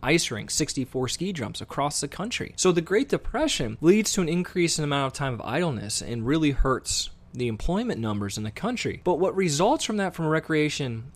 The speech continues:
and sports standpoint is actually quintessential to what we are as America. What happens is the federal government, as a means to try to stimulate the economy and get people jobs,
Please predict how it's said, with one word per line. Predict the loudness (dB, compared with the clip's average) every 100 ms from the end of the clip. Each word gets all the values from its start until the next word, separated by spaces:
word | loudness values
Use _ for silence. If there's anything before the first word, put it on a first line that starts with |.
| -10
and | -4 -2 -2 -6
sports | 0 2 2 0
standpoint | -2 -4 -4 -4 -2 0
is | 2
actually | 2 0 0 2 4 4
quintessential | 0 0 2 2 2 2 2
to | 2
what | 2 2
we | 4
are | 4 2
as | 0
America. | -2 -2 -4 -4
What | -2 -2
happens | -2 -4 -2 0 2
is | 4 4 0
the | -4
federal | -2 0 2
government, | 2 2 2 2 -2 -4
as | -4 -2
a |
means | 0 0 -2 -4
to |
try | -8 -2 0
to |
stimulate | 0 2 2 2 2 0 2
the | -2
economy | -2 -4 -4 -2 0 0
and | 0
get | -2 -2
people | -6 -4 -4
jobs, | -4 -2 0 0 0 -4